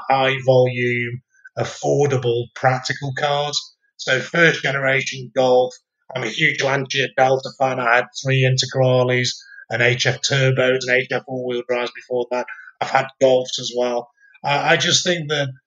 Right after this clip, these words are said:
Giugiaro, he's been able to design the most affordable cars and the most exotic cars, and he's done it so successfully at, at both ends of the scale. So he's, he's been the biggest inspiration to me, and he was one of the reasons I wanted to be a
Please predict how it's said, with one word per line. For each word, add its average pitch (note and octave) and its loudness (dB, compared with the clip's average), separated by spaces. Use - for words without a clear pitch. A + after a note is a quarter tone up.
Giugiaro, D3+ 4
he's E3+ -4
been E3 0
able D#3+ 2
to C3 -6
design C3+ -2
the C3+ -2
most C3+ 2
affordable D3+ 0
cars D3 4
and C3+ -2
the C#3 -2
most C#3 0
exotic C3+ -2
cars, B2+ 0
and C#3+ -4
he's B2+ -8
done D#3+ 0
it C3+ 0
so E3 0
successfully C3+ 0
at, B2 -4
at C3 -4
both C#3 2
ends C3+ -2
of B2+ -8
the C3 -10
scale. C3+ 0
So C3 4
he's, F3 0
he's F3 -2
been F3+ 4
the D3+ 0
biggest C3 0
inspiration C#3 2
to A#2 -4
me, A#2+ 2
and B2 2
he C#3 0
was C#3 -6
one C#3 2
of B2+ -4
the B2 -4
reasons B2 -4
I A#2+ 2
wanted A#2+ -4
to A#2+ -16
be A#2 -4
a A2+ 0